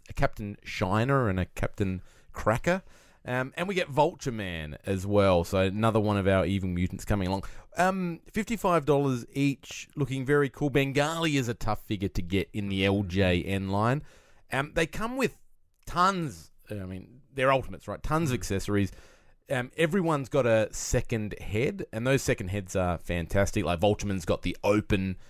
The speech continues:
Speaker 1: sort of snarling mouth, which, or beak, which looks fantastic. You know, weapons galore.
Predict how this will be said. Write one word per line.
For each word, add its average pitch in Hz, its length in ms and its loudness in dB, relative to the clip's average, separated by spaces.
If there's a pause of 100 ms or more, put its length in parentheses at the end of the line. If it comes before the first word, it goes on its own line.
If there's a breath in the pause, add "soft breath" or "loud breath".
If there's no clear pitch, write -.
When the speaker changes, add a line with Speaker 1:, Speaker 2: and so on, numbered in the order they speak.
(180 soft breath)
Speaker 1:
sort 101 160 -6
of 95 80 -4
snarling 98 600 0
mouth, 95 480 0
which, - 300 -6
or 95 140 -4
beak, 113 360 0
which - 220 -8
looks - 160 -10
fantastic. 95 640 0
You 95 60 -2
know, 90 120 0
weapons 98 680 0
galore. 95 720 2